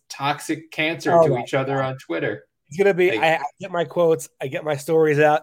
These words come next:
Speaker 2: and then I throw my phone into the, in, in, into the Schuylkill River 'cause I can't touch Twitter.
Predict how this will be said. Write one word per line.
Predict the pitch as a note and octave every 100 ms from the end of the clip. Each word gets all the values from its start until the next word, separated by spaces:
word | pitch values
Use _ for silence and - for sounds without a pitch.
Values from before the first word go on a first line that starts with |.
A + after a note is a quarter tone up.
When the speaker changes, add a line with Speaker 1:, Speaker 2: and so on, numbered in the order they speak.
| -
Speaker 2:
and | C3+ B2+
then | C3
I | C#3 C3+ C#3 _
throw | - D3+ D#3+
my | D#3+ D3+ C#3+ -
phone | C#3+ C3
into | B2 B2
the, | A#2 C3
in, | B2+ A#2 -
in, | C3+ C#3
into | C3 - B2
the | A#2+
Schuylkill | - C3+ -
River | B2 A2 G#2
'cause | A2+ A2+ B2+
I | C3+
can't | - C#3 C#3 _ _ _ _
touch | - C3+ -
Twitter. | A2 F#2